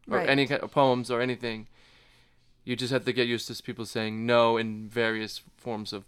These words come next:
Speaker 1: politeness.
Speaker 2: Because you have gotten several stories published in pub-, what, like, online or, or print?
Speaker 1: Both.
Speaker 2: Yeah.
Speaker 1: Yeah. Uh, that's just, you know, literary journals.
Speaker 2: Yeah, okay.
Speaker 1: So, uh,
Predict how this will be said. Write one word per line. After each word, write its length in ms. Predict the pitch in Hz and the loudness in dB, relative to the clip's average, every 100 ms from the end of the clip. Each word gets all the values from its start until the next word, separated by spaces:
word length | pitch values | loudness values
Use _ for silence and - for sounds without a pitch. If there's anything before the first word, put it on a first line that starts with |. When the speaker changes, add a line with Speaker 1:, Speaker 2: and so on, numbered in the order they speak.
| _ - | _ -10
Speaker 1:
politeness. 640 | 113 101 - - 131 - | -6 -6 -8 -16 -16 -8
Speaker 2:
Because 360 | 285 285 285 269 | -4 -2 -4 -2
you 180 | 285 302 | -2 0
have 400 | 302 262 - - | 0 0 -4 -14
gotten 260 | - 254 226 | -6 -4 -2
several 800 | - 233 226 220 220 214 202 - - | -2 -4 -2 0 0 0 -2 -6 -10
stories 800 | - - 202 208 196 202 202 - | -8 -4 -4 -2 -2 -2 -4 -6
published 800 | - 202 190 180 - - - - _ - | -4 -4 -2 -4 -6 -12 -16 -18 _ -8
in 540 | 208 185 175 165 165 | -4 -2 -4 -4 -8
pub-, 180 | - 190 - | -10 -12 -12
what, 320 | 185 190 - | -10 -10 -10
like, 260 | 185 165 - _ - | -12 -12 -14 _ -6
online 400 | 214 233 233 233 | -2 0 0 0
or, 180 | 180 - | -2 -4
or 120 | 175 170 | -6 -6
print? 520 | - 240 - - - _ 180 | -4 -4 -4 -10 -20 _ 6
Speaker 1:
Both. 460 | 196 143 147 - - | 8 8 4 -6 -4
Speaker 2:
Yeah. 180 | 226 196 | 2 8
Speaker 1:
Yeah. 280 | 156 127 135 - | 8 8 2 4
Uh, 340 | 151 147 147 139 | 8 10 10 8
that's 260 | 160 160 | 6 6
just, 160 | 165 - - | 2 -4 -4
you 100 | 143 | 0
know, 60 | 135 | 4
literary 420 | 160 160 151 147 | 6 8 6 4
journals. 480 | 139 120 120 139 - | 2 0 -2 -4 0
Speaker 2:
Yeah, 220 | 202 180 - | 2 0 -4
okay. 240 | 208 170 - - - | -6 -6 -10 -20 -18
Speaker 1:
So, 520 | - 160 147 135 127 | 0 6 6 6 2
uh, 160 | - | -2